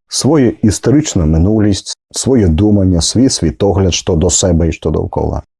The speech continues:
Русини хочуть мати можливість знати свою минулість. І могти тою минулістю своєю ділити, свою історію, своїм думанням, мати свої погляди, мати свою історичну пам'ять, так як пише на сайті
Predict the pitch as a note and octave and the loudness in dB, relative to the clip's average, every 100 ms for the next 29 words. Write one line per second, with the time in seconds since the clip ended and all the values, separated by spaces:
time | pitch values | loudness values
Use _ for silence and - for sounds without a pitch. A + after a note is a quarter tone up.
0 | _ _ _ - C3 F3+ F3+ E3 _ _ | _ _ _ -6 -2 0 0 -2 _ _
1 | _ _ A#2 D3+ C3 B2 G#2 F#2+ F2 C#3 | _ _ 0 0 0 0 0 0 2 4
2 | B2 G2+ - - _ - E2+ G2 C3 C3 | 2 0 -6 -20 _ -8 -2 0 0 -2
3 | A#2 G2+ F2+ F2 D#2 D2 B1+ B1+ - - | -2 0 0 2 0 0 -4 -6 -14 -20
4 | _ _ _ _ _ _ _ D#2+ C#2 - | _ _ _ _ _ _ _ -4 -2 -2
5 | A2 E2+ D2+ D#2+ E2+ D#2 - - E2+ E2 | -2 0 0 0 0 -2 -6 -4 -2 0
6 | F2+ F2 F2 F#2+ - F2+ - - E2+ E2+ | -2 0 0 0 -2 -8 -8 -2 0 0
7 | - F2+ - F2+ D#2 D#2 D#2 - D#2 D#2 | -2 -4 -2 -2 0 -2 -6 -6 -2 -2
8 | D2 G2 F2 D2 C#2+ F2+ A2+ - D#3 E3 | 0 0 -2 -2 -2 -2 -2 -2 0 2
9 | E3 E3 D3 A2+ G#2 F2+ E2+ _ _ _ | 0 0 0 2 2 0 -4 _ _ _
10 | G2+ G2+ A2 - C3+ D#3+ G2+ F#2 - G2+ | -4 -2 -2 0 2 2 2 0 0 0
11 | A#2+ - F2 - G#2+ G#2 F#2 F2+ - F2 | 0 0 -2 0 0 0 0 -4 -2 -4
12 | - F2 F2+ D#2+ - E2+ D2 E2 | -2 -2 -2 -2 0 -2 -2 -4